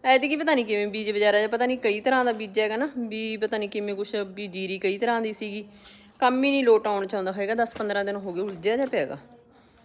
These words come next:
ਚਲੋ ਹੁਣ ਜੇ ਅੱਜ ਜੀਰੀ ਤੁਲ ਜੇ, ਕੱਲ੍ਹ ਨੂੰ ਬੀਜ ਕੇ ਵਿਹਲੇ ਜੇ ਹੋ ਜਾਈਏ ਨਾ। ਤੇ ਹੁਣ ਮੈਂ ਕੱਪੜੇ ਸਾਂਭਦਾ, ਤਾਹਾਂ ਕਰ ਕਰ। ਹੋਰ ਮੈਂ ਕੰਮ ਸਾਰੇ ਸੈੱਟ ਕਰ ਲਏ ਕੇਰਾਂ ਤਾਂ,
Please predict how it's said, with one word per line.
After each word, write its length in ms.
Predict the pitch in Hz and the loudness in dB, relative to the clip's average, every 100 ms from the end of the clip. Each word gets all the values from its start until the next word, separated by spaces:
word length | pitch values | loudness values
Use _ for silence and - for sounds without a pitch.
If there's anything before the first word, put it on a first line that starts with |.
| _ - - | _ -20 -8
ਚਲੋ 220 | 233 208 | -6 -4
ਹੁਣ 180 | 214 202 | -6 -2
ਜੇ 180 | 208 | 0
ਅੱਜ 200 | 202 - 208 196 - - - - - - - - - | 0 0 -2 -2 -6 -20 -20 -20 -20 -20 -20 -20 -8
ਜੀਰੀ 220 | 208 208 | -4 -2
ਤੁਲ 200 | 202 185 | -2 -2
ਜੇ, 140 | 190 | -2
ਕੱਲ੍ਹ 220 | 190 190 196 | -2 -2 -2
ਨੂੰ 180 | 226 220 | -4 -8
ਬੀਜ 220 | 202 196 185 | -10 -8 -6
ਕੇ 220 | 190 190 | -4 -4
ਵਿਹਲੇ 300 | 180 175 190 | -4 -6 -4
ਜੇ 100 | 220 | -4
ਹੋ 100 | 190 | -6
ਜਾਈਏ 240 | 143 147 | -10 -8
ਨਾ। 100 | 180 214 _ _ _ _ _ - - _ _ _ | -8 -10 _ _ _ _ _ -20 -20 _ _ _
ਤੇ 460 | - 180 170 165 165 160 - | -8 -6 -4 -8 -10 -12 -10
ਹੁਣ 100 | 214 | -8
ਮੈਂ 140 | 202 190 | -6 -6
ਕੱਪੜੇ 360 | 202 - 185 | -6 -6 -6
ਸਾਂਭਦਾ, 500 | 190 190 165 185 214 202 - - - - | -6 -6 -6 -6 -8 -8 -16 -20 -20 -12
ਤਾਹਾਂ 280 | 190 190 190 | -12 -10 -8
ਕਰ 180 | 185 | -8
ਕਰ। 280 | 190 214 208 190 - _ - - - - - - - _ _ - | -6 -6 -8 -8 -20 _ -20 -20 -20 -20 -20 -20 -20 _ _ -6
ਹੋਰ 180 | 214 196 | -4 -2
ਮੈਂ 180 | 196 | -4
ਕੰਮ 200 | 185 190 | -4 -8
ਸਾਰੇ 280 | 190 185 185 | -6 -4 -4
ਸੈੱਟ 280 | 214 190 - | -4 -8 -6
ਕਰ 160 | 190 185 | -6 -4
ਲਏ 140 | 190 | -4
ਕੇਰਾਂ 240 | 202 196 | -4 -6
ਤਾਂ, 140 | 190 | -6